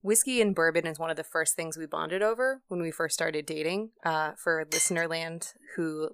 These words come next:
like a little love story thrown in there. Um, so that was one of the first things we bonded over was our mutual love of whiskey and bourbon. And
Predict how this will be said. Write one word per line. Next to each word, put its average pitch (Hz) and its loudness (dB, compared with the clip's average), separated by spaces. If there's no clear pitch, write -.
like 160 -2
a 165 2
little 160 0
love 156 2
story 170 2
thrown 175 -2
in 180 -4
there. 196 -2
Um, 156 0
so 202 8
that 190 12
was 196 10
one 185 8
of 175 0
the 170 4
first 165 4
things 170 0
we 160 -6
bonded 156 2
over 156 6
was 151 0
our 156 2
mutual 151 -2
love 143 2
of 143 -2
whiskey 160 0
and 151 -4
bourbon. 147 2
And 151 0